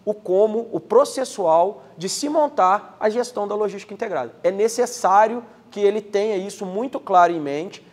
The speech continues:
que ele tenha como poder fazer esse alinhamento entre as empresas que atuam na cadeia logística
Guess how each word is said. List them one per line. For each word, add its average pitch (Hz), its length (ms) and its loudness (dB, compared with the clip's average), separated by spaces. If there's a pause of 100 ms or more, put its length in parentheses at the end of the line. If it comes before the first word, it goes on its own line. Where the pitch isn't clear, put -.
(140)
que 190 80 0
ele 190 100 2
tenha 185 240 -4
como 269 560 2
poder 170 640 -2
fazer 165 280 2
esse 240 200 0
alinhamento 165 800 -4
entre 240 340 -2
as 202 140 -2
empresas 202 460 -2
que - 80 -4
atuam 165 320 -4
na 151 100 -4
cadeia 139 320 -4
logística 143 560 -8